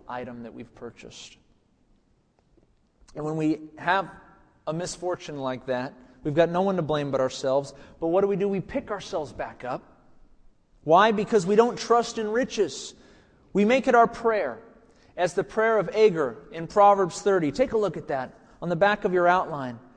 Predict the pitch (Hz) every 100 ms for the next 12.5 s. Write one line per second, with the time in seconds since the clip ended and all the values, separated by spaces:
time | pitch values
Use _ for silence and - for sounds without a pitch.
0 | - 220 214 208 175 - 208 180 160 185
1 | 185 175 - 196 202 185 185 190 160 -
2 | - - - _ - - 240 233 185 208
3 | 214 185 175 - - 208 175 151 160 202
4 | 165 202 302 285 269 240 220 190 180 -
5 | 220 262 277 285 277 240 202 190 220 -
6 | 135 113 - - - _ _ _ _ _
7 | _ _ _ _ _ _ _ _ - 185
8 | - 254 220 - - 285 302 262 254 262
9 | 233 - 190 - 233 240 208 190 190 208
10 | 170 160 151 135 127 127 123 120 - _
11 | - 220 254 - 233 208 220 - - 285
12 | 285 214 127 -